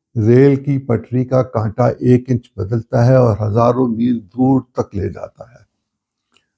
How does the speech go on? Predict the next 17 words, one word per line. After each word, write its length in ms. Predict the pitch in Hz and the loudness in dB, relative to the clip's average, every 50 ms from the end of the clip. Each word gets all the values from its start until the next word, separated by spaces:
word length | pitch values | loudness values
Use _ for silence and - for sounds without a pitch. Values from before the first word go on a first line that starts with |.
| _ _ | _ _
تو 60 | - - | -10 -4
پھر 300 | - - 135 131 123 - | 0 2 2 2 2 0
آپ 300 | - 113 120 120 - - | -2 -2 -2 -2 -2 -2
ٹریک 280 | 123 117 117 117 117 - | 0 2 2 0 0 -4
سے 100 | - 120 | -10 -10
بہت 380 | 101 107 110 120 127 127 123 | -8 -6 -4 -4 -2 -2 -4
دور 340 | 107 98 101 110 120 123 120 | -4 -4 -2 -2 -2 -2 -2
چلے 320 | 123 _ - 95 98 101 90 | -4 _ -6 -6 -6 -6 -6
جاتے 400 | 95 113 123 - _ - 113 113 | -8 -10 -14 -12 _ -8 -8 -6
ہیں، 80 | 113 113 - _ _ _ _ _ _ _ _ - | -8 -10 -12 _ _ _ _ _ _ _ _ -4
اور 80 | 107 104 | 0 0
اگر 220 | 110 98 113 117 | 2 2 4 2
آپ 220 | 117 117 117 - - | 2 2 0 0 0
ٹریک 340 | 117 120 123 127 123 - | 2 2 2 2 0 -2
پہ 80 | - 131 | 0 2
نہ 160 | 120 135 139 | 2 4 4
رہیں 380 | 135 117 107 95 95 117 120 | 4 2 2 0 0 -2 -2